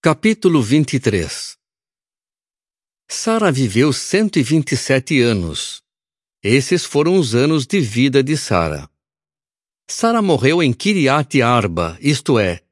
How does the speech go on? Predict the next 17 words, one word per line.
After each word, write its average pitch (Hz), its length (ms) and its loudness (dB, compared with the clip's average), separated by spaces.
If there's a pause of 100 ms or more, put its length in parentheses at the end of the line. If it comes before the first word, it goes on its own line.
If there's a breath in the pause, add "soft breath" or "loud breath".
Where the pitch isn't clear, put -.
em 151 180 2
Hebrom, 127 480 2 (420)
na 165 160 0
terra 147 380 2
de 139 120 -2
Canaã. 113 540 0 (600)
E 113 100 0
Abraão 117 540 2
começou 147 480 0
a 135 40 2
lamentar 139 880 0
e 135 140 0
chorar 160 480 0
a 151 100 0
perda 127 460 0
de 87 140 -6
Sara. 80 580 -4